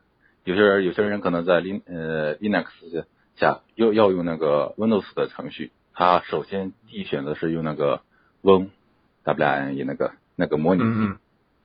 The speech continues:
Speaker 2: 嗯。
Speaker 1: 我一开始也是那样子的呀，但是后来我，我，我想到了，我直接，我，我后来我就直接花了一百块钱买，买了一个 Crossover，
Speaker 2: <laughs>
Speaker 1: 一年后买了一个 Crossover，我都不折腾了，
Speaker 2: 嗯。
Speaker 1: 我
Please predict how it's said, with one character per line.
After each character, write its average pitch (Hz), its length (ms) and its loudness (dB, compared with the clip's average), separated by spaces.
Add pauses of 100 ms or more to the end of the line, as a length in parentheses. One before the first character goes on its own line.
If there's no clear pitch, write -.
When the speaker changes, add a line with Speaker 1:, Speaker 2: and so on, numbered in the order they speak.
(280)
Speaker 2:
嗯。 101 220 -4 (600)
Speaker 1:
我 165 180 8
一 151 120 8
开 127 160 4
始 123 140 4
也 78 100 2
是 104 100 -2
那 107 120 0
样 85 180 2
子 78 80 -8
的 71 80 -6
呀， 76 160 -4 (760)
但 160 100 0
是 160 80 2
后 185 180 4
来 123 140 8
我， 85 340 0
我， 85 300 -6
我 90 140 -8
想 69 180 -6
到 67 80 -8
了， 67 100 -10
我 90 140 -4
直 123 120 -6
接， 165 160 4
我， 107 340 -2
我 104 100 -8
后 143 140 -2
来 131 100 4
我 113 160 2
就 117 180 -2
直 110 120 -12
接 127 100 2
花 127 180 4
了 117 80 4
一 123 60 2
百 98 140 0
块 101 120 -10
钱 98 200 -6
买， 85 220 -2 (280)
买 92 120 -2
了 98 120 0
一 - 20 0
个 92 120 -2
Crossover， 101 640 -2 (540)
Speaker 2:
<laughs> - 440 -20
Speaker 1:
一 98 240 -6
年 90 160 -4
后 95 60 -6
买 82 160 -4
了 90 80 2
一 - 20 4
个 92 80 2
Crossover， 90 640 0 (500)
我 151 120 4
都 160 80 6
不 170 80 -6
折 165 180 4
腾 123 120 0 (100)
了， 60 80 -10
Speaker 2:
嗯。 65 100 -8
Speaker 1:
我 92 340 0